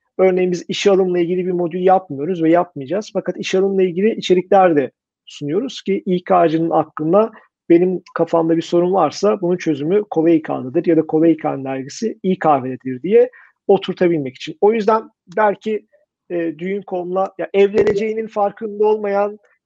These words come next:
çiftlerde birer taraf olabilir ama hemen fark ediliyor yani. Ben kendime <laughs> bir tane örnek vereyim. Onu anlamanız çok uzun sürmüyor. Onun için ne düğün kom'a ihtiyacınız var ne bir şey.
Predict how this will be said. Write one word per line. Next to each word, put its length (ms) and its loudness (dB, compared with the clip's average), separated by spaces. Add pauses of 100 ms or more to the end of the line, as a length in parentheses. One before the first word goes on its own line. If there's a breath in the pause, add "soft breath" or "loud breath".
(260)
çiftlerde 600 2
birer 260 2
taraf 240 0
olabilir 540 -2
ama 340 -6
hemen 260 -4
fark 300 0
ediliyor 280 0
yani. 260 -4
Ben 100 -4
kendime 260 -8 (140)
<laughs> 0 -
bir 120 6
tane 240 2
örnek 400 0
vereyim. 240 -6 (400 loud breath)
Onu 200 4
anlamanız 420 2
çok 200 -8
uzun 160 -6
sürmüyor. 460 -4
Onun 260 -4
için 280 -6
ne 140 2
düğün 160 0
kom'a 260 0
ihtiyacınız 560 -2
var 160 0
ne 40 2
bir 120 -2
şey. 200 4